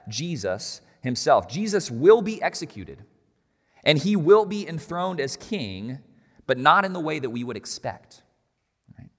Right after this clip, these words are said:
And so by preaching in parables and maintaining this mystery, this secrecy about his identity,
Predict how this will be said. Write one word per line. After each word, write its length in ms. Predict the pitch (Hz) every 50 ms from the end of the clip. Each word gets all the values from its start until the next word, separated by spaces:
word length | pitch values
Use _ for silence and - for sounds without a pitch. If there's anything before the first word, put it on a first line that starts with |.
| _ _ _ _ _ - _ _ _
And 100 | - 127
so 60 | - 175
by 100 | 160 156
preaching 540 | 151 - - 190 214 226 214 - 254 233
in 160 | 190 180 185 170
parables 960 | - - 208 208 202 160 110 85 82 80 95 135 165 170 - - - - - _ _ - - - _ _
and 180 | 143 147 147 147
maintaining 840 | 143 147 143 135 - - - 190 180 208 220 214 214 208 208 202
this 360 | 175 175 170 - - - -
mystery, 480 | - 127 156 185 180 - - 123 107 107
this 160 | 101 117 -
secrecy 680 | - - - - 233 226 - - 131 - - 113 107 107
about 240 | 104 123 120 120
his 120 | 135 127 110
identity, 680 | 117 110 107 139 185 185 139 95 90 87 95 117 151